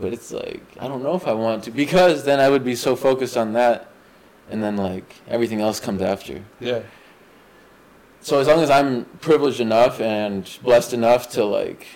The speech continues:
Speaker 1: continue whatever balance I have going on, you know?
Speaker 2: Mm-hmm.
Speaker 1: Um, but it's just, like, how many thousands are enough? Like, okay, ten thousand in the bank, twenty thousand in the bank, thirty thousand in the bank, that feels really good.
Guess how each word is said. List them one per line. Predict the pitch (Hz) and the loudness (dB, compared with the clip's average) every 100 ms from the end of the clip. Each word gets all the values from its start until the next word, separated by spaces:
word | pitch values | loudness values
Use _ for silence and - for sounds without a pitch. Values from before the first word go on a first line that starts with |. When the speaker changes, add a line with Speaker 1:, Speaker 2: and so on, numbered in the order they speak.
| - _ _ - | -20 _ _ -14
Speaker 1:
continue | 123 113 120 113 107 101 104 | -12 -8 -4 -4 -4 -8 -10
whatever | 113 113 117 | 0 4 4
balance | 104 107 110 104 | 4 2 2 0
I | |
have | 110 110 113 | 2 2 2
going | 117 117 | 0 0
on, | 117 120 | -2 -2
you | 113 | -4
know? | 117 123 127 147 | -4 -4 -6 -16
Speaker 2:
Mm-hmm. | 135 127 | -14 -2
Speaker 1:
Um, | 117 117 104 95 | 2 4 2 0
but | 147 | 0
it's | 151 | 0
just, | 156 | 2
like, | 156 | 2
how | 151 | 2
many | 151 | 4
thousands | 139 139 139 117 | 6 6 4 2
are | |
enough? | 113 117 127 123 | 2 6 4 4
Like, | 98 95 - | -2 -4 -6
okay, | - 110 101 | -8 -6 -6
ten | 139 127 | -4 4
thousand | 120 120 | 4 4
in | 110 | 0
the | 98 | -2
bank, | 107 104 101 - | -2 -2 -4 -8
twenty | 120 117 | -6 -2
thousand | 113 107 107 | 0 0 -4
in | |
the | 95 | -6
bank, | 98 98 95 | -4 -4 -4
thirty | 110 110 | -6 -4
thousand | 107 104 98 | -2 -2 -2
in | 95 | -8
the | 92 | -6
bank, | 92 95 | -6 -4
that | 104 113 | -2 -2
feels | 127 95 | -2 -4
really | 101 95 | -4 -4
good. | 95 98 | -6 -10